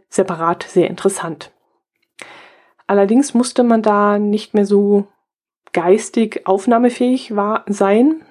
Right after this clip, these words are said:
Mm, äh, man konnte also seine Gedanken ein bisschen schweifen lassen und das Ganze drumherum auf sich wirken lassen. Es gab nicht mehr allzu viele Informationen, vielleicht noch eine Handvoll Audiodateien, die man im Catcher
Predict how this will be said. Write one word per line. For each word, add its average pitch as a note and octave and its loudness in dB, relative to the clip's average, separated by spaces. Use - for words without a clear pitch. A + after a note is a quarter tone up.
Mm, G3 -4
äh, G3 0
man F#3 -4
konnte G3 -2
also F#3+ 0
seine F#3 2
Gedanken F#3 0
ein F#3 -2
bisschen F3+ -4
schweifen E3 -4
lassen G3+ 0
und G3 -4
das F#3 -2
Ganze F#3+ -2
drumherum F#3 0
auf G3 0
sich - -4
wirken F#3+ 4
lassen. E3+ -4
Es - -12
gab F3 -4
nicht F3+ -6
mehr D#3 -4
allzu F3 -2
viele B3 0
Informationen, B3 2
vielleicht F#3 -4
noch F3 -6
eine E3+ -6
Handvoll F#3+ 0
Audiodateien, G#3+ 0
die G#3 -6
man G3 -2
im F3+ -4
Catcher F#3+ -4